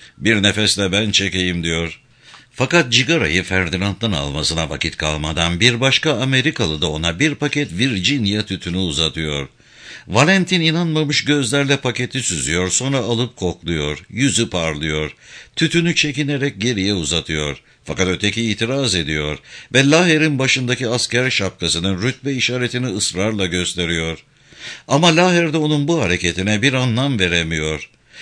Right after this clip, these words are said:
Böylesine eşsiz bir tütünü şu tenekeden işaret parçasına vermek için iyiden iyiye sarhoş olmak gerekir. Valentin hemen şuracıkta gedikli çavuş ya da teğmen olmak pahasına bile paketi elden çıkarmazdı.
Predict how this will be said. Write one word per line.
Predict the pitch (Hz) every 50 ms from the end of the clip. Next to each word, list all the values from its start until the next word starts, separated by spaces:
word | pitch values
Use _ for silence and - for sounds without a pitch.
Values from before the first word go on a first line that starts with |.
| - - -
Böylesine | - 90 131 175 208 185 190 180 - - 160 160 160
eşsiz | 120 82 139 143 135 - - - 170 185 147 104 107
bir | 135 131 107
tütünü | 98 - 120 95 - 92 90 98 95
şu | - 147 139
tenekeden | - 139 139 151 170 156 156 143 143 143 139
işaret | 135 120 - 120 117 117 117 139 147 -
parçasına | - 127 127 110 - 117 117 110 120 120 120 113 98
vermek | 110 113 110 90 87 117 101 95
için | 92 78 95 101 98
iyiden | 92 117 127 123 120 110 123 156 151
iyiye | 139 135 131 127 127 131 127
sarhoş | - - 120 117 98 110 139 139 123
olmak | 127 120 110 104 104 104 87 76
gerekir. | 92 98 92 92 90 85 90 92 90 87 85 - _ _ _ _ - _ _ - - - - - - - -
Valentin | 95 123 156 185 202 196 185 - 190 170
hemen | 196 208 196 185 175
şuracıkta | 160 - 170 147 110 82 76 85 - - 107
gedikli | 107 95 120 139 - 135 - - 156 151
çavuş | - - 82 73 90 95 - -
ya | 101 98
da | 95 98
teğmen | - - 113 113 104 98 120 131 104
olmak | 90 98 104 90 82 107 113 - -
pahasına | 92 95 95 95 95 90 - 107 107 117 113 82
bile | 80 80 90
paketi | 92 - 113 107 - 123 120 120
elden | 131 127 123 117 117 123 127 123 110
çıkarmazdı. | - - - - 101 98 90 87 85 98 98 87 76 71 80 80 78 78 73